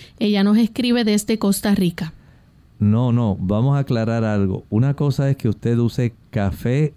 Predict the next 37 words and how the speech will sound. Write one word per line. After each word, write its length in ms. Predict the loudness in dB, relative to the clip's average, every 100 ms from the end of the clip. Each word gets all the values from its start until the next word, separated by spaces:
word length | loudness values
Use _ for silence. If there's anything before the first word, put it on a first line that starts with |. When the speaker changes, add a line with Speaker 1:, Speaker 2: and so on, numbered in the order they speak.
| -6
Speaker 2:
regular, 760 | -2 0 0 2 2 0 -4 -6
la 280 | -2 -2 -2 -6
Coffea 680 | -2 -2 -2 -2 -2 0 -2 -2
arábica, 680 | -2 0 0 -2 -2 -8 -4
que 100 | -2
es 60 | 2
el 140 | 2
nombre, 580 | 2 2 2 2 0 0
eh, 580 | 0 0 2 0 0 0
latín 640 | 0 0 -2 0 2 2 0 -20 -20 -8
de 480 | -4 0 0 -2 -2
el 540 | 0 2 2 2 0 -4 -6
café 560 | -4 -2 -2 0 0 -2 -20 -20 -4
que 60 | -4
usted 340 | -2 -4 -4
consume, 680 | -2 0 0 0 0 2 0
que 100 | 0
es 60 |
el 120 | 0 0
que 120 | 0
más 180 | 0 0
se 280 | 0 0
prepara 600 | -2 -2 -2 0 0 0
en 80 | -2
Costa 340 | -2 -4 -2 0
Rica, 560 | 0 0 -2 -2 -2 -4 -18 -8
en 140 | -4 -2
Colombia, 680 | 0 0 2 2 2 2 0
en 100 | 0
Puerto 340 | -2 -2 -2
Rico, 340 | 0 0 0
República 440 | -2 0 0 0 0
Dominicana, 600 | 0 2 0 0 0 0
en 80 | 0
todos 220 | 0 0
los 80 | 0
países 340 | 0 0 -2